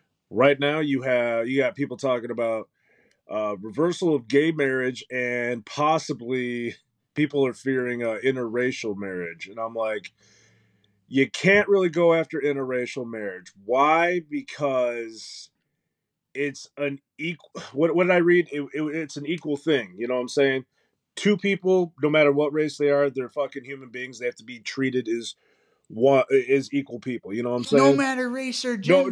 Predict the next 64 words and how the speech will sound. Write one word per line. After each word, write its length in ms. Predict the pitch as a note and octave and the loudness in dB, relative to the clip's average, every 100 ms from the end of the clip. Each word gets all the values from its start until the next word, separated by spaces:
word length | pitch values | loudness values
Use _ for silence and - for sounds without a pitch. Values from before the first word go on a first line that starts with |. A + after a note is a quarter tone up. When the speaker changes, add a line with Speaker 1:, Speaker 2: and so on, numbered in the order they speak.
| F#3 | 2
Speaker 2:
gender 40 | F3+ | 2
Speaker 1:
no, 60 | F#3 | -2
Speaker 2:
or 160 | G3 | -2
anything. 420 | A#3 C4+ G#3+ G3 | -4 -2 -2 -2
Speaker 1:
no. 100 | D#3+ | 0
Speaker 2:
Like, 220 | D#3 D3+ D3+ | 2 0 -2
if 140 | D#3 | -4
you 140 | F#3+ | 0
wanna 240 | B3 B3 A3+ | 2 2 2
be 180 | F#3+ F3+ | -2 0
gay, 320 | F#3+ B3+ A3 | 2 2 2
be 160 | F#3 | -4
fucking 420 | F3+ G3+ F3+ F3 E3 | -2 0 -2 -2 -4
gay. 360 | F3+ G3+ C#3 | -2 -2 -4
If 100 | B2+ | -2
Speaker 1:
Yeah, 140 | F3 F3+ | 0 0
Speaker 2:
you 40 | |
wanna 120 | G3+ | 0
Speaker 1:
yeah, 80 | E3+ | 0
yeah, 40 | E3 | 0
yeah, 60 | D#3 | -2
Speaker 2:
fucking 200 | D#3 C#3+ | -2 -2
Speaker 1:
yeah, 60 | C#3+ | -2
yeah. 200 | C#3+ C3 B2 | -4 -6 -6
No, 120 | D#3 | -2
I'm 80 | D3 | 2
Speaker 2:
marry 280 | F3 G#3 G3 | 4 4 2
Speaker 1:
I'm 40 | |
Speaker 2:
somebody 420 | F#3 G#3 G3 F#3 | 0 0 0 0
outside 440 | F3 F3+ F3+ F#3+ F#3 | 2 2 2 0 2
of 40 | |
your 120 | D#3 | 0
race, 220 | D3+ G3+ E3+ | 0 0 0
Speaker 1:
My 60 | D3 | 4
dude, 40 | E3 | 4
Speaker 2:
fucking 160 | G#3+ D3 | 4 0
Speaker 1:
my 80 | |
Speaker 2:
do 60 | C#3+ | 2
Speaker 1:
dude, 100 | D#3 | 2
Speaker 2:
it. 60 | A#2+ | 2
Speaker 1:
my 80 | C#3 | -2
dude. 200 | C#3+ B2+ | -2 -4
I'm 140 | - C3 | -8 -8
talking 320 | D3+ D3+ C#3 | -4 -4 -4
about 200 | C3+ A#2+ | -4 -4
just 240 | B2 C#3 - A#2+ A#2+ | -6 -8 -10 -20 -10
the 140 | C3 | -4
interracial 500 | C#3 B2+ B2+ B2 B2 | -4 -4 -8 -8 -8
part, 240 | C3+ B2+ | -4 -4
just 160 | - - | -6 -16
to 60 | - | -12
fucking 420 | B2+ A#2 A#2+ A#2+ | -8 -8 -8 -4
nix 320 | C3+ - - | -4 -4 -8
that 240 | A#2+ G#2+ - | -6 -6 -6
off 240 | B2 A#2 | -6 -6
the 80 | - | -8
top 260 | G#2 A2+ G#2 | -12 -10 -12
rip, 240 | G2+ G#2 F2 | -10 -12 -12
okay? 380 | F2 F#2 B2 A2+ - - - _ | -16 -4 -2 -2 -8 -20 -20 _
The 100 | C3+ | 0
gay 220 | C#3 D3 | 4 4
marriage 320 | C#3 D3+ D#3+ | 4 2 0
Speaker 2:
Wow. 60 | - | 0
Speaker 1:
thing. 280 | G3 G3 | 0 0